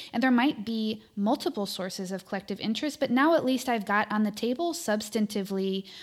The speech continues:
what that is, which is why at the end of it, I'm like, they have a claim to self-determination. And then now we can actually put it into conversation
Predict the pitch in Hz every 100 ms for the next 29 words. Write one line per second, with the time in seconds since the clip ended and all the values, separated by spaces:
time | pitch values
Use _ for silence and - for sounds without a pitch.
0 | - 208 208 214 - 302 226 - 196 214
1 | 208 208 208 208 214 220 302 240 196 190
2 | - 202 208 202 - - - - _ -
3 | 220 208 285 302 - 202 190 180 190 185
4 | 185 190 - 190 190 196 - 262 262 226
5 | 240 240 240 240 269 285 254 233 - 240
6 | - 226 220 208 196 - 214 196 190 208
7 | 214 214 196